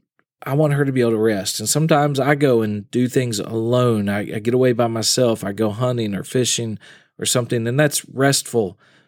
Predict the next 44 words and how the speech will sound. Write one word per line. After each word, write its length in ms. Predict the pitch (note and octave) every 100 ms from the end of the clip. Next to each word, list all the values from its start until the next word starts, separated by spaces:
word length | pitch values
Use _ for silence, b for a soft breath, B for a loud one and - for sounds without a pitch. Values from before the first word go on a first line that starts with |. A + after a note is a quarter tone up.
| b _
for 140 | A2
me. 360 | A2 A#2 A#2+ C3+
And 140 | A#2
it's 220 | C3 C#3
just 180 | E3 -
important 420 | D#3+ - D#3 D3
for 80 | C3+
you 80 | A#2+
to 60 |
be 80 | A#2
able 120 | B2
to 40 | A#2
get 160 | A2
away 480 | A#2+ A#2+ G#2 G#2 B2 - b b b b b _ _ _
and 160 | - A#2+
get 140 | D3
some 180 | D3 D3
rest. 380 | F#3 D#3 - -
And 100 | A2+
so 220 | - C3
I 160 | C#3 C#3
hope 300 | B2+ D#3+ D#3+
all 180 | D3
of 120 | C#3 B2+
you 240 | C#3 D3+
will 140 | C3+
take 240 | B2+ C3+ B2+
my 140 | A#2+
advice 420 | A#2 A2 B2+ C#3+
on 240 | - A#2 A2+
that 300 | B2+ F3+ F3 B B B B -
and, 240 | A2+ A2
um, 440 | G#2+ G2+ G2 F#2+ F#2 _ _ _ _ _ _ -
and 180 | G#2 G2
rest 380 | G#2 B2 - -
because 520 | G2 A2+ A2+ A2 -
you 320 | G2 A2 A2+
wanna 240 | A2+ A2+ A2+
be 160 | A#2
like 300 | A2+ A#2+ C3
the 180 | - A#2+
disciples. 720 | B2+ C3+ C#3+ F3 - A#2 - -
You 140 | A2+
wanna 320 | A#2 B2+ B2+